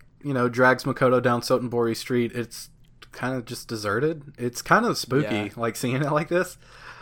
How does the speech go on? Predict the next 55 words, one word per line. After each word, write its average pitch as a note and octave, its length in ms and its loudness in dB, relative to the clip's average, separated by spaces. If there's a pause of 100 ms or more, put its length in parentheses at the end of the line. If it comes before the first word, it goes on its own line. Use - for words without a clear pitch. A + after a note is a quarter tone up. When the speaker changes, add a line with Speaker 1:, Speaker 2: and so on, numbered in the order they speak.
(180)
Speaker 2:
He's A#2+ 280 6
Speaker 1:
Uh, A3 40 8
Speaker 2:
also C#4 200 6
been E3+ 180 0
going E3 280 2
all D3 140 0
night, C#3+ 240 0
'cause C#3 160 -6
it's, D3+ 180 -8
like, C#3 220 -4
day, C3+ 160 -2
daybreak C3+ 680 -8
now, G#2 320 -10 (140)
so. - 180 -6
Speaker 1:
Yeah, G#2 560 4
uh, A2+ 420 6
and A#2+ 140 -2
they, B2 180 6
they C3 200 4
run C3 240 4
into A#2+ 260 0
a A2+ 60 2
back A2+ 280 2
alley, G2+ 540 0 (800)
uh, F#2+ 460 -2 (680)
and G#2+ 200 -6
he, A2+ 160 -6
he, - 200 -10
you A2+ 140 -6
know, G#2 140 -4
he A2+ 160 -6
just A2+ 160 -6
kind A2 180 -2
of G#2 60 -6
assures G#2+ 460 -2
her G2+ 240 -2
that, G2+ 200 -4
like, G2 220 -2
everything's G#2 400 -8
gonna G#2 160 -8
be G#2 140 -2
okay, G2 400 -4
that G2+ 180 -8
Lee G#2 180 -4
is G2+ 140 -4
still B2 260 0
alive, G#2+ 640 0
like, G2+ 240 -4
he, G#2 200 -12
he A2 140 -6
made A2+ 220 -4
it A2+ 80 -2
out G#2 160 0
all G#2 140 0
right, G2 340 -2